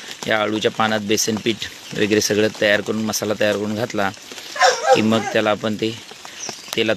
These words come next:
तळून घेतलं की आळू वडी होते याची. हे एक प्रकारचं आळू आहे. हे आळू फक्त शोसाठी हायब्रिड केलेलं आळू आहे. हे फक्त शोसाठी वापरतात,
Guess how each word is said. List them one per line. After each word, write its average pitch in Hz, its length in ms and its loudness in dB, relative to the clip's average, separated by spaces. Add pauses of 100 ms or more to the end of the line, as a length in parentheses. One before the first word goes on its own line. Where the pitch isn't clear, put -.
तळून 110 200 4
घेतलं 104 200 0
की 110 80 2
आळू 101 220 4
वडी 113 120 0
होते 180 220 -4
याची. - 280 0 (640)
हे 165 100 -10
एक 175 120 -12
प्रकारचं 139 400 2
आळू 101 140 4
आहे. 80 180 -4 (840)
हे - 320 2
आळू 131 200 2
फक्त 127 220 -8
शोसाठी 120 600 2 (160)
हायब्रिड 107 420 2
केलेलं 104 300 0
आळू 90 120 0
आहे. 90 220 -4 (580)
हे 123 100 -2
फक्त 110 300 -2 (540)
शोसाठी 107 460 2
वापरतात, 98 440 2